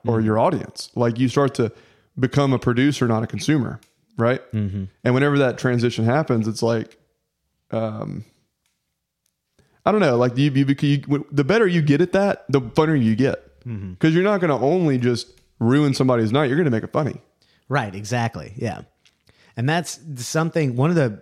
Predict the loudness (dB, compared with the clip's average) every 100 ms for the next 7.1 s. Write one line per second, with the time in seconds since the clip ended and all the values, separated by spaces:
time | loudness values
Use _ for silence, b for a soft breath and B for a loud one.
0 | -8 0 2 2 0 -4 -4 -2 -4 -2
1 | 0 2 0 -4 0 2 2 0 0 -2
2 | -2 -4 -4 -4 -6 -8 -12 _ -8 -6
3 | -4 -4 -4 -6 -8 -10 _ _ -10 -4
4 | 0 0 0 -2 -2 -2 -4 -6 -4 -6
5 | -8 -8 -8 -8 -8 -8 -8 _ _ b
6 | b b b -4 -2 -2 -4 -6 -6 -8